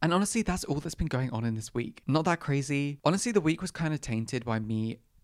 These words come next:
staying up until three A M because I just wanted to make sure that I had rest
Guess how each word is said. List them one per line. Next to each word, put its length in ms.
staying 380
up 140
until 260
three 280
A 160
M 340
because 220
I 60
just 180
wanted 200
to 120
make 240
sure 220
that 180
I 80
had 300
rest 320